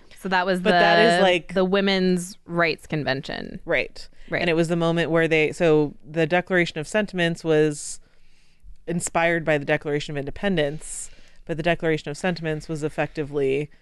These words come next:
Speaker 2: um, highlighting women's role in the Declaration of Independence, I guess, if
Speaker 1: Mm-hmm.
Speaker 2: that's how you wanna put it.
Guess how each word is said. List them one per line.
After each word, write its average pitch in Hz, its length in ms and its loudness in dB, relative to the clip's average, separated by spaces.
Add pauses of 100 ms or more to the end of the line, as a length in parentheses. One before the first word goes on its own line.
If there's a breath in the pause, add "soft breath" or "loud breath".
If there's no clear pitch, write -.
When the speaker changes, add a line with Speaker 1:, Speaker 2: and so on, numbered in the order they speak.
(380 soft breath)
Speaker 2:
um, 135 480 -8 (260)
highlighting 156 920 0 (320)
women's 165 480 -2
role 175 400 4
in 160 140 0
the 170 80 -2
Declaration 170 500 0
of 175 40 -4
Independence, 175 560 -4
I 180 60 -2
guess, 185 400 -4
if 202 80 2
Speaker 1:
Mm-hmm. 196 160 4
Speaker 2:
that's 165 180 2
how 175 80 -2
you 160 140 2
wanna 160 160 0
put 175 180 -2
it. 185 200 2